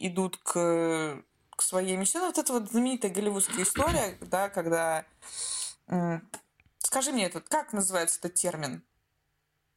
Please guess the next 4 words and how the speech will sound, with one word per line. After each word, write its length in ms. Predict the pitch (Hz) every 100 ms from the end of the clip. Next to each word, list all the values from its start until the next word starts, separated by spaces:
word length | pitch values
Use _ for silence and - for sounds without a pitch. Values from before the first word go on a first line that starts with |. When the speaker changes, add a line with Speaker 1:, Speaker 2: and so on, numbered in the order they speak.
| -
Speaker 1:
Когда, 380 | 185 185 190 185
типа, 880 | - 185 180 175 170 170 165 156 156
Speaker 2:
Американская 540 | 165 160 165 165 175
мечта? 460 | 160 - 160 208